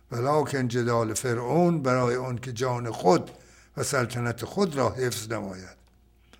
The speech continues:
مقصود موسی اشتعال سراج الله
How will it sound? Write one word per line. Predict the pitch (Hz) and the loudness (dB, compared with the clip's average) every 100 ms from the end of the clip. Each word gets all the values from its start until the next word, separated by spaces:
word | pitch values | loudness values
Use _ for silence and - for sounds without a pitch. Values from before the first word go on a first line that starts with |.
| _ _ - - - | _ _ -20 -16 -2
مقصود | 147 127 - 160 156 151 | 0 2 2 2 4 2
موسی | 151 143 131 | 2 0 0
اشتعال | 160 190 160 - 143 135 165 175 | 4 4 2 0 2 4 4 2
سراج | 151 135 139 135 120 | -2 0 0 2 0
الله | 123 127 165 165 | 0 4 6 6